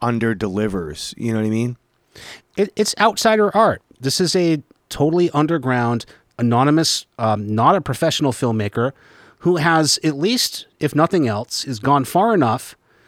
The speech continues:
Speaker 2: with what he's doing that people like us know about it. And, and that's, like, a feat in itself. So I, I, I do think there is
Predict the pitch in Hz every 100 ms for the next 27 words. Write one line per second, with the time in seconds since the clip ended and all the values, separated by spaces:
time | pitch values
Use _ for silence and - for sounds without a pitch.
0 | _ _ _ _ - 135 151 180 165 139
1 | 180 180 147 135 147 139 _ - 180 165
2 | 160 151 - 156 - 135 185 143 101 80
3 | - _ _ _ _ _ - 135 143 151
4 | 139 131 151 - - 170 143 - 120 -
5 | 214 185 131 120 - 165 107 - 160 135
6 | - - 185 214 226 214 233 226 185 135
7 | 104 101